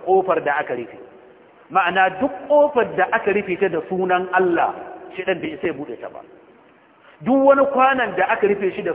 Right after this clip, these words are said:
sunan Allah, shaiɗan bai isa ya buɗe ba. Duk wata tukunya ko masaki ko bokiti ko ma menene da aka rufe da,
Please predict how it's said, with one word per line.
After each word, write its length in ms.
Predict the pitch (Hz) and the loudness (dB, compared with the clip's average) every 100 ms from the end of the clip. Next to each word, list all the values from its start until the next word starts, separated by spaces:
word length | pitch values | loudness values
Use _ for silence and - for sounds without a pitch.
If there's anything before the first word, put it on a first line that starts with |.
| - | -4
sunan 380 | 196 196 196 196 | -4 0 0 2
Allah, 580 | 196 190 175 117 - - | 2 4 2 0 -6 -10
shaiɗan 240 | 185 202 165 | -6 -6 -4
bai 100 | 165 | -6
isa 140 | 151 | -2
ya 80 | 180 | -2
buɗe 320 | 135 139 117 | -2 -8 -8
ba. 120 | - 78 - - - _ _ - 151 | -10 -12 -16 -20 -20 _ _ -20 -2
Duk 240 | 233 269 | 2 6
wata 220 | 262 254 | 6 4
tukunya 640 | 247 - 254 247 247 226 214 | 0 0 0 0 2 2 2
ko 200 | - 226 | 6 8
masaki 500 | 226 233 233 220 226 220 | 8 4 0 -2 -4 0
ko 220 | 233 233 | 6 6
bokiti 460 | 233 233 240 233 - - | 8 4 2 -2 -4 2
ko 160 | 277 | 2
ma 160 | 277 269 | 4 2
menene 420 | 208 180 165 123 - - - | 2 -4 -6 -10 -14 -20 -10
da 120 | 151 190 | -2 0
aka 180 | - 208 | 2 2
rufe 260 | 208 185 | 2 -2
da, 80 | 156 | -2